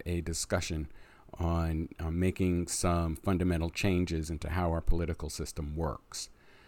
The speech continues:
So, you know, the article talks about, you know, just how fed up Americans are with the current political systems. Uh, he cites, uh, President Biden's, uh, low approval rating, uh, at,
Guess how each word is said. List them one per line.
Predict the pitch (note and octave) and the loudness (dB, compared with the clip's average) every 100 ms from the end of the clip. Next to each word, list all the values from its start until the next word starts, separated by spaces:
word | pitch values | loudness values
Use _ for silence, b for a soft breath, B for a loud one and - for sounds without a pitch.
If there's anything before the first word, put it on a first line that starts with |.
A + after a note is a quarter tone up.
| b b | b b
So, | - - A2 G2 F#2 - | 0 6 8 8 4 -2
you | - | -6
know, | F2+ | -4
the | D2+ E2 G2 A2 | -4 -2 0 4
article | A#2 B2 G#2+ A2 G#2+ G2 F#2 - | 6 6 4 4 6 6 2 -4
talks | - G2 F#2+ G2+ | 2 2 2 0
about, | F2+ F#2 F2+ E2+ - | 4 4 4 2 -2
you | - E2 | -6 -6
know, | |
just | D#2 F2+ - | -4 -4 0
how | G2+ G2+ | 4 2
fed | - G#2+ F#2+ | 2 2 4
up | F#2 E2 E2+ | 4 2 2
Americans | F2 F2 E2+ E2+ E2 | 2 2 0 -2 -2
are | E2+ E2+ E2 D2+ b b b | 2 2 2 -2 b b b
with | F2+ F2+ | 0 0
the | - | 0
current | - - G2 F2 - - - - - | 0 2 4 2 -2 -16 -20 -20 0
political | - F#2 F#2+ F#2 F2 | 2 4 2 0 -2
systems. | - D#2+ - - - - b b b b - | -4 -4 -6 -8 -12 -14 b b b b -4
Uh, | F2 E2+ D#2 | -2 0 -2
he | C2+ G2 | 0 2
cites, | F#2 A2 G#2 F#2+ - - - F#2 | 4 6 6 6 0 -10 -12 -6
uh, | F2+ E2+ | -2 0
President | A#2 G#2 G2+ F#2+ E2+ | 2 2 4 2 2
Biden's, | F2+ F#2 F#2 F2+ F2 - - - | 4 4 4 2 0 -4 -10 -8
uh, | E2 C#2+ | -6 -4
low | E2+ F#2+ G2+ | 0 4 6
approval | F2+ - A#2 G#2 G2+ | 4 4 4 6 6
rating, | G2+ G2+ G2 G2+ G2 F#2+ b b b b | 6 6 6 4 2 0 b b b b
uh, | - F2 E2+ D#2+ - | -4 0 0 -4 -8
at, | - F#2 F2 | -4 0 0